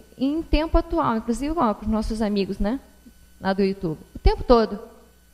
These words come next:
No meu celular, se eu for abrir agora, deve ter umas cento e vinte mensagens da família, é, deve ter umas trezentas lá dos meus filhos, tem três, e eles falam o tempo todo, né? É, tem mais outros grupos e por aí vai.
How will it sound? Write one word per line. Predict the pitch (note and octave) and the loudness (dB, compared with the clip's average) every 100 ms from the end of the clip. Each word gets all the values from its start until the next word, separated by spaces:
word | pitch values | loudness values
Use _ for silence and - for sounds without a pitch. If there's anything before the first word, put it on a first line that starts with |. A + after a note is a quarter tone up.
| _ _ _ _ _ _ _ _ _ _ - | _ _ _ _ _ _ _ _ _ _ 4
No | C4+ | 6
meu | D#4+ F4+ | 8 6
celular, | F#4+ E4+ D4+ E4 | 6 2 2 2
se | F4+ | 0
eu | D#4+ | 2
for | D4+ | 4
abrir | C#4 C#4 | 4 2
agora, | B3+ C#4+ D4+ | 4 4 6
deve | C#4+ D4 | 2 2
ter | D4 | 2
umas | C#4 C#4 | 4 2
cento | F4 F#4 | 2 2
e | F#4+ | 2
vinte | D#4+ C#4+ | 2 2
mensagens | B3+ B3+ A3+ G#3+ | 2 2 0 2
da | G#3+ | 0
família, | D4+ D4+ C#4 C4+ C4+ C4+ C4 - - - _ _ _ - | 2 2 2 2 2 0 -4 -10 -20 -20 _ _ _ -12
é, | D#3 - - - | -10 -10 -12 0
deve | B3 A#3+ | 0 8
ter | C4 | 8
umas | B3+ B3+ | 8 4
trezentas | D4 C#4+ C#4 C#4+ C#4 B3 | 4 4 4 2 2 0
lá | G#3 G#3 | 2 2
dos | G#3 G#3+ | 2 2
meus | G#3+ - | 2 2
filhos, | - C#4+ C4+ B3+ C4+ - - - - - | 4 4 2 0 0 -2 -8 -12 -6 2
tem | G#3+ | 2
três, | A3 B3+ B3 B3 A#3+ B3 - - | 4 4 4 4 0 -2 -12 -12
e | G3+ | 0
eles | G3 G3 - | 0 0 0
falam | F#3 F#3 | 0 0
o | |
tempo | F#3+ F#3+ - | -4 -6 4
todo, | C4 B3 A#3+ A#3+ B3 - | 6 6 4 -2 -6 -4
né? | A3+ D#4 - - - - - | -2 -2 -8 -20 -20 -20 -8
É, | - G#3 G#3 G#3 G#3 | 0 2 4 2 2
tem | - E4 A4 | 4 4 4
mais | F4 C#5+ F4 | 4 4 4
outros | A4+ D4+ A#3 | 2 0 2
grupos | E4+ C#4 B3+ | 2 4 2
e | C#4+ | 2
por | D4 C#4 | 4 6
aí | E4 | 6
vai. | - C#4+ D#4+ G3+ | 4 2 2 -2